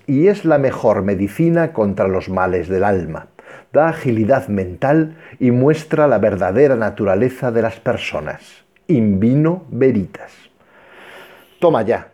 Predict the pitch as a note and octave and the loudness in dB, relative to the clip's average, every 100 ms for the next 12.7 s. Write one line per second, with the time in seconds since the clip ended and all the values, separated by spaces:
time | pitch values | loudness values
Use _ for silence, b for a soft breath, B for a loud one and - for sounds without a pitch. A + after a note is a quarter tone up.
0 | _ A2+ - - G#2+ A2 G#2 A2 G#2 G2+ | _ -12 -12 -10 -8 -8 -8 -6 -4 -4
1 | G2 - G#2 G2 E2 F#2+ G2+ G2 F#2 E2+ | -4 0 2 2 0 0 0 2 0 -2
2 | - F#2+ G#2 - G2+ D3 A2 F2+ G2 _ | -8 -6 -8 -4 -2 -2 -2 -6 -14 _
3 | _ _ _ B B B B B B E3+ | _ _ _ B B B B B B 2
4 | - - B2 - - _ - A2 A2+ F3+ | 2 0 0 -2 -20 _ -4 -4 0 0
5 | A#2+ G2+ D3+ A2 G#2 F#2+ - _ - C3 | 2 2 2 2 0 -4 -8 _ -6 -6
6 | C3 - F#3 A#2 C3 - A#2 - G2+ - | -4 -2 0 0 0 2 0 0 -4 -4
7 | F#2 - C#3 B2 B2+ A2 G#2+ A#2 F#2+ F2+ | -4 0 2 2 2 2 4 2 0 -2
8 | F2 - A2+ A#2+ G2 - G2 - - G#2+ | -4 -4 0 0 -2 -2 -4 -6 -8 -8
9 | G2+ G#2 A#2 A#2+ - A2 A2 G2+ G#2 B2 | -4 -2 0 0 -4 -4 0 2 2 0
10 | F2+ E2 - F#2 E2+ - A#2 G2+ G2 - | -2 -8 -10 -8 -6 -6 -6 -4 -6 -6
11 | G2 E2 F#2+ A#2+ A2 A2+ A2+ A2+ G#2+ G2 | -6 -4 0 2 4 2 0 -2 -2 -2
12 | F#2+ - - B2 B2+ - | -4 -4 -2 2 2 0